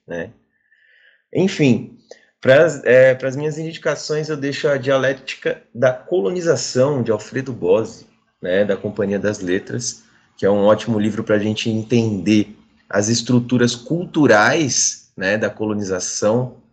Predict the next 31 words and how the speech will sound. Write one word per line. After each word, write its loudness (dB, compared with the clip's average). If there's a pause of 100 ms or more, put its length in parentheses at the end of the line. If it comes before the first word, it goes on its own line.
(200)
né, 0
como 0
ela 2
foi, 0 (560)
né, 4
é, 2
é 0
sendo, 0 (180)
né, -6
transformada, 2
construída, 0 (320)
né, 2
inclusive 0
ele 2
faz -2 (280)
pontes 2
aí 4
muito -4
boas 0
entre -4
o -16
presente -2
e 2
até -2 (320)
posso -4
falar -2
que -6
ele -2
prevê -2
o 0
futuro, 0